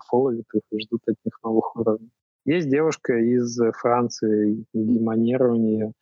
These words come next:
ник, она тоже делает очень красивые уровни, очень интересные.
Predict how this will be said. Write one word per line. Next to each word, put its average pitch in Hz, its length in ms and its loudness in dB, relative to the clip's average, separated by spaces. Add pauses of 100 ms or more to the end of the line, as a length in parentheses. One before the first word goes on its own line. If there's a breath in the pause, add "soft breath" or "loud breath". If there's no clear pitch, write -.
(300 loud breath)
ник, 110 380 -2
она 110 260 0
тоже 123 300 0
делает 113 320 0
очень 113 220 -4
красивые 127 640 0
уровни, 107 300 0
очень 104 240 0
интересные. 113 680 0